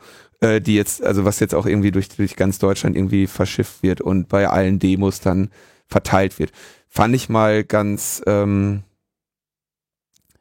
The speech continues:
ganz interessant, dass es, also es scheint echt so das größte, das größte bisher zu sein.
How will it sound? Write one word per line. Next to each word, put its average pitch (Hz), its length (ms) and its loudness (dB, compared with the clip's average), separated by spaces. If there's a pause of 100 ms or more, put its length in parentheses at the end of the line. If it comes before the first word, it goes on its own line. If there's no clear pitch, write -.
ganz 101 220 -2
interessant, 113 440 0
dass 123 160 -2
es, 110 160 -8
also 107 300 0
es - 160 -6
scheint 127 200 0
echt 123 140 0
so 123 80 0
das 110 160 0
größte, 104 540 -2
das - 180 -2
größte 117 300 -2
bisher 101 280 -2
zu - 140 -8
sein. 95 400 0